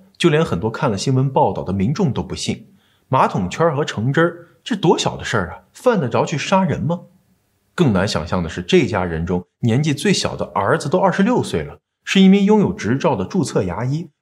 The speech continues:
供职于一间为政府雇员提供服务的诊所。二十八岁的女儿则在英国学习法律，毕业后在香港廉政公署做律师，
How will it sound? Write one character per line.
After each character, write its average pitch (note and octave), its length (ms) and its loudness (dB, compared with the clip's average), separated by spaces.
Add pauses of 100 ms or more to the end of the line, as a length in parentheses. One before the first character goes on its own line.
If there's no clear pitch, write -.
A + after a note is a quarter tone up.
供 D#3+ 200 4
职 G#2+ 240 -2
于 A3+ 40 0
一 A#3 160 0
间 A#2 280 0
为 B2 120 2
政 D#3 180 2
府 - 160 -8
雇 - 180 -2
员 F#2+ 140 0
提 G2 140 -6
供 A2 120 0
服 A2 200 -6
务 B2+ 80 -2
的 G#2 80 0
诊 - 200 -2
所。 - 360 -6 (340)
二 B2 100 0
十 A#2+ 120 -4
八 A#2 120 2
岁 A#2+ 140 -2
的 G#2 80 -2
女 E2 180 -2
儿 D#2 160 -6
则 F#2 120 -10
在 G2 80 0
英 G#2+ 200 -2
国 G2+ 140 -2
学 G2 140 -4
习 G#2+ 120 -2
法 - 220 -4
律， E2 240 -8 (220)
毕 C#3+ 120 0
业 B2+ 80 4
后 B2 200 2
在 G2+ 100 -4
香 C3+ 240 -2
港 E2 140 -4
廉 F#2 160 -2
政 E3 120 2
公 D#3+ 180 0
署 G2 120 -6
做 D3 160 0
律 D3+ 180 2
师， E3 380 -4